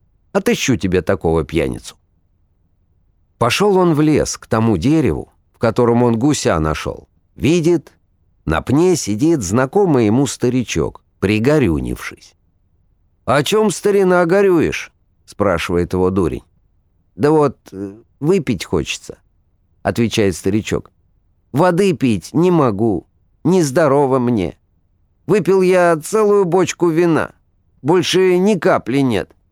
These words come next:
а пить ещё больше хочется". "Что ж,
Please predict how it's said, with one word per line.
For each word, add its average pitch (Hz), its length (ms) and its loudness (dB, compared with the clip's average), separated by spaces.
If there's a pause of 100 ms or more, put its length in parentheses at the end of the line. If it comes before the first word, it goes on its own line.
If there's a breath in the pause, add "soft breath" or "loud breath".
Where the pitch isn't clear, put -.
(160)
а 165 160 2
пить 190 440 -2 (200)
ещё 143 420 0
больше 120 480 0
хочется". - 600 -4 (800)
"Что - 320 0
ж, - 140 -10